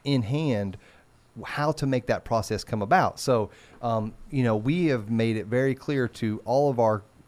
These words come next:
our staff that we are going to take on the attitude of time is of the essence. And we are gonna make sure that we get our disclosures sent to our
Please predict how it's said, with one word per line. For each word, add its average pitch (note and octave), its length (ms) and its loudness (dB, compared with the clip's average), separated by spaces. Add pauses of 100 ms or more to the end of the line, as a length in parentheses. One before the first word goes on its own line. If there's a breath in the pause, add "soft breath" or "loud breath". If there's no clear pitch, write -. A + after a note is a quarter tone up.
our G#2+ 180 0
staff A#2+ 460 -2
that G2+ 200 0 (240 loud breath)
we B2+ 180 0
are C3+ 100 2
going A2+ 460 0
to G2+ 480 -4
take A#2 280 -2
on A2+ 180 2
the G#2 100 -2
attitude G2+ 680 -2
of G2 220 -4
time G#2+ 360 0
is G2 140 -2
of F#2 180 -2
the F#2 140 -6
essence. - 500 -8 (340 loud breath)
And G#2 180 -6
we B2 120 2
are C3 80 4
gonna A#2+ 160 0
make G#2+ 200 -2
sure G2+ 280 -4
that F2+ 200 -8 (220 loud breath)
we A#2+ 220 2
get B2+ 260 0 (240)
our F#2+ 320 -2 (420)
disclosures A2+ 640 0
sent A#2 240 -4
to A#2+ 140 -4
our A2 280 0